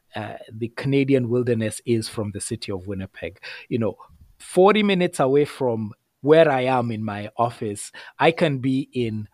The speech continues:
pristine camping country where I'll see deer, I'll see the stars. Uh, I might even run into,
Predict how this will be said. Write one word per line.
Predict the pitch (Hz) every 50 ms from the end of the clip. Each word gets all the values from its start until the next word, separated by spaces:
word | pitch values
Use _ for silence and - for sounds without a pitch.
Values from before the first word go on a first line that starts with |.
| _ _ _ _
pristine | - 175 160 - - - - 175 160 160 156 151
camping | - - - 139 131 120 - 117 107
country | - - 110 104 98 - - 110 92 - _ - - _
where | - 139 139 131 120
I'll | 117 120 120
see | - - 139 117
deer, | 101 101 - 160 170 170 165 160 156 151 151 - - -
I'll | 110 107
see | - - 131
the | 110 104 104
stars. | - - - 175 160 160 160 151 147 143 143 135 - - - - - - - -
Uh, | - 123 120 113 113 123
I | 127
might | 127 135 151 170 180 180 -
even | 185 160 165 160 147
run | 135 143 147 151 151
into, | 147 147 156 151 - - 139 131 123